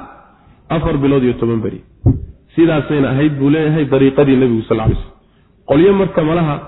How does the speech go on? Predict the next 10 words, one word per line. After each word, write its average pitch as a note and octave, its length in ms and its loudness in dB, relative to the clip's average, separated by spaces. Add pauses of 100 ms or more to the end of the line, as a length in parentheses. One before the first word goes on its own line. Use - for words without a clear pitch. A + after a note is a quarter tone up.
(360)
mas'alada D#3+ 460 0
ra'yi D3+ 320 2
kale - 240 0
ka D#3+ 160 2
qabay, G#2 260 -2 (640)
oo B2+ 140 -2 (100)
sidaa E3+ 240 0
uu C3+ 140 2
isagu D#3 320 0
qabo C#3 140 2